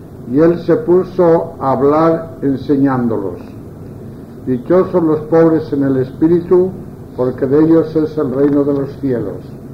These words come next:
Dichosos los sufridos, porque ellos heredarán la tierra. Dichosos los que lloran, porque ellos serán consolados. Dichosos los que tienen hambre y sed de justicia,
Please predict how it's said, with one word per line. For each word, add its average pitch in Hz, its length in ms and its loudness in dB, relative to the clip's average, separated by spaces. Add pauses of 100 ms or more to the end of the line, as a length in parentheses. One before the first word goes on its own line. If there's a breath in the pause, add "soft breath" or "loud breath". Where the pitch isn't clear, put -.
(720 loud breath)
Dichosos 165 500 0
los 165 280 4
sufridos, 151 640 0 (640)
porque 131 360 2
ellos 151 320 4
heredarán 135 600 0
la 131 140 -2
tierra. 113 480 2 (1080)
Dichosos 175 500 2
los 170 220 2
que 165 160 2
lloran, 151 500 4 (540)
porque 123 260 -2
ellos 151 320 4
serán 139 280 0
consolados. 135 800 -2 (680)
Dichosos 170 500 0
los 156 200 -2
que 156 140 0
tienen 160 360 4
hambre 160 360 2
y - 20 -8 (100)
sed 160 160 4
de 147 140 2
justicia, 147 880 0